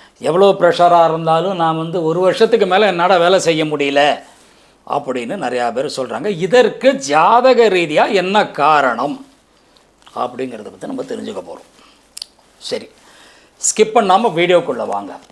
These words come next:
இப்ப வேலையில் யாருக்கு பிரச்சனை என்றால், நட்சத்திர ரீதியாக கார்த்திகை, பூரம், மூலம், ரேவதி.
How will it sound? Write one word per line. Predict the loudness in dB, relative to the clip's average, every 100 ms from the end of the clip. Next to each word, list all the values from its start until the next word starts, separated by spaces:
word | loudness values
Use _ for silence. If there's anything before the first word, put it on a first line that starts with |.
| _ _ _ _
இப்ப | -6 -2
வேலையில் | 2 4 4 2 2 4
யாருக்கு | 4 6 4 2
பிரச்சனை | 0 -2 -2 -4 -4
என்றால், | -4 0 4 6 4 0
நட்சத்திர | -2 0 0 0 2 2
ரீதியாக | 2 0 2 2 4 2
கார்த்திகை, | 2 2 2 0 0 2 0
பூரம், | -2 0 0 0
மூலம், | -2 -2 -2
ரேவதி. | -2 -2 -2 -6 -12